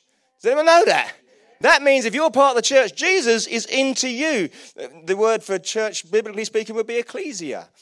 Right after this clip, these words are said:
And it ultimately means the gathering of those called out and set apart for Jesus. So when we gather, we're being the church.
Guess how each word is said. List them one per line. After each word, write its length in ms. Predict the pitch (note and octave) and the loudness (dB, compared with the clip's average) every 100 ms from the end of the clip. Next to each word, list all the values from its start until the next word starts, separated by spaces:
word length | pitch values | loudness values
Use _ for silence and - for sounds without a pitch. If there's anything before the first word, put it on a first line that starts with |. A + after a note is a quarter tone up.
| _ _ | _ _
And 100 | D#3+ | -10
it 60 | E3+ | -4
ultimately 380 | G3+ G3+ F#3+ | -4 -4 -10
means 180 | E3+ E3 | -12 -12
the 100 | D3+ | -12
gathering 760 | C#3 F3 F#3 E3+ C#3 B2 E3 F#3 | -6 -4 -4 -4 -8 -6 -10 -12
of 140 | D3 | -10
those 360 | D#3 D#3+ D3+ - | -6 -6 -6 -12
called 380 | _ - E3 D3+ | _ -12 -8 -8
out 120 | D#3 | -8
and 100 | D#3+ | -10
set 160 | F3 | -12
apart 320 | D#3+ E3+ F#3+ - | -12 -12 -14 -14
for 60 | |
Jesus. 640 | F#3+ F#3+ E3 G#2 F2 - - _ _ _ - | -14 -14 -14 -16 -18 -20 -20 _ _ _ -12
So 200 | - E3+ | -6 -4
when 300 | G3+ B3+ B3 | -2 -4 -6
we 120 | A3+ | -8
gather, 720 | D3+ F3+ G#3 G#3+ A2+ B2 A3 - _ _ _ _ _ _ _ - | -6 -4 -4 -6 -10 -10 -12 -14 _ _ _ _ _ _ _ -14
we're 100 | E3 | -10
being 180 | G#3 | -10
the 60 | A3+ | -10
church. 640 | - D#4 C#4 - - - | -12 -12 -12 -14 -18 -20